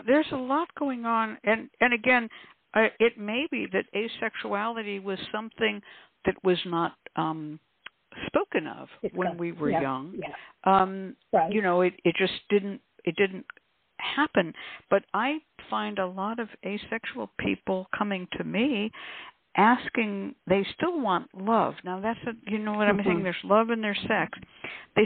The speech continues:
Speaker 1: still want
Speaker 2: Right.
Speaker 1: love, but they are searching for an asexual. And that's an interesting phenomenon.
Speaker 2: Mm.
Speaker 1: And it may have to do with, you know, previous secrecy about asexuality, or, as I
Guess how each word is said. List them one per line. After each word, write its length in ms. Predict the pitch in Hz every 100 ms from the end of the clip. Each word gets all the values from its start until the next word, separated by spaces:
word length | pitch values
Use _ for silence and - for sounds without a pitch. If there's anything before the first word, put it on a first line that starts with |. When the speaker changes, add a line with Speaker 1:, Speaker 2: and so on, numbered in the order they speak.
| -
Speaker 1:
still 200 | 302 277
want 180 | 240 180 139 -
Speaker 2:
Right. 100 | 180
Speaker 1:
love, 240 | 226 214 180 -
but 160 | 196 -
they 180 | 190 233
are 120 | 226 - -
searching 400 | 220 - 196 190 -
for 200 | 202 190
an 140 | 180 -
asexual. 760 | 190 196 - 196 - 196 175 165
And 80 | 196
that's 220 | 262 -
an 80 | 311
interesting 720 | 320 - 320 - 311 269 262 - -
phenomenon. 560 | 226 226 214 196 147
Speaker 2:
Mm. 40 | 147 - -
Speaker 1:
And 120 | 226
it 140 | 226 214
may 240 | 220 269
have 300 | 254 240 -
to 120 | -
do 380 | 208 214 214 208 - - _ -
with, 180 | 196 190 _ _ _ -
you 100 | 208
know, 140 | 180 - -
previous 460 | 214 208 202 185 175 -
secrecy 480 | - - - 175 156
about 280 | 156 156 -
asexuality, 920 | 151 160 - - 180 175 170 175 180 - - -
or, 340 | 226 240 247 - _ _
as 140 | 185
I 100 | 185